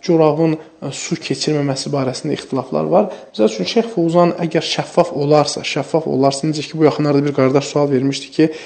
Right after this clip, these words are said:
e, qadınların o corabları var, məsəl üçün, şəffaf corablar var. Ondan, e, onun üzərindən məhz çəkmək olar. Məsəl üçün, Şeyx Fovzan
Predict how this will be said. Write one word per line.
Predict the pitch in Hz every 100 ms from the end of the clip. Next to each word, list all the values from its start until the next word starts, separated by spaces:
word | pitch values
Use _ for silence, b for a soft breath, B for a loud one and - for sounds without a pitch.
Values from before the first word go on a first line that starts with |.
| B B
e, | 131
qadınların | - 135 139 135 131 139 131
o | 123
corabları | 131 123 127 127 131
var, | 127
məsəl | 127 123
üçün, | 123 -
şəffaf | 123 - - -
corablar | 127 123 123 123
var. | 113 110 B B -
Ondan, | 139 147 139 131 B B -
e, | 131
onun | - 143 147
üzərindən | 139 135 139 139
məhz | 139 -
çəkmək | 135 156
olar. | 156 185
Məsəl | - 170
üçün, | 165 B B
Şeyx | - - 185 -
Fovzan | 151 143 156 139